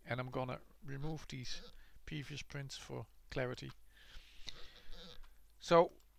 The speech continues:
what I'm doing now, I'm gonna print all the names with different I's, or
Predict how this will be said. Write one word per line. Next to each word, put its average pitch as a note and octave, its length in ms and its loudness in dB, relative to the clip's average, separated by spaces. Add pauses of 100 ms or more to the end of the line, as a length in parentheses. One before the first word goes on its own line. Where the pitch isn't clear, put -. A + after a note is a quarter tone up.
(120)
what F3 200 12
I'm G#3+ 140 12
doing G#3+ 360 6
now, C#3 400 6 (280)
I'm D#3 100 -4
gonna E3 240 4
print - 560 2
all F#3 420 8 (240)
the B2+ 100 -2
names F3 840 6 (2000)
with C#3 140 0
different D3+ 340 4
I's, C3 460 6
or B2 220 0